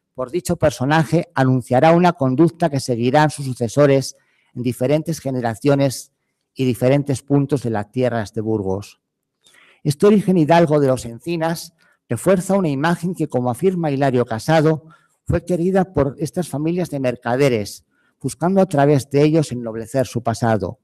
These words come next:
La presencia de los blasones de Incinillas y Fernández en localidades del Valle de Valdivieso en la provincia de Burgos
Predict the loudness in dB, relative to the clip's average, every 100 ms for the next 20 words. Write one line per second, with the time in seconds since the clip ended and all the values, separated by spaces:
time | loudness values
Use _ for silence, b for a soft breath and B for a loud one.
0 | _ _ _ _ _ _ _ _ _ -2
1 | -2 0 -2 2 4 4 4 2 -2 -2
2 | -2 -2 -2 -6 -10 -8 -6 -6 -6 -4
3 | -2 -4 -6 -10 -10 -6 -4 -4 -6 -6
4 | _ _ _ _ 2 2 2 2 4 6
5 | 6 4 2 2 4 4 4 2 2 0
6 | 0 -2 -4 -8 -6 -4 -2 -2 0 0
7 | 4 4 4 2 0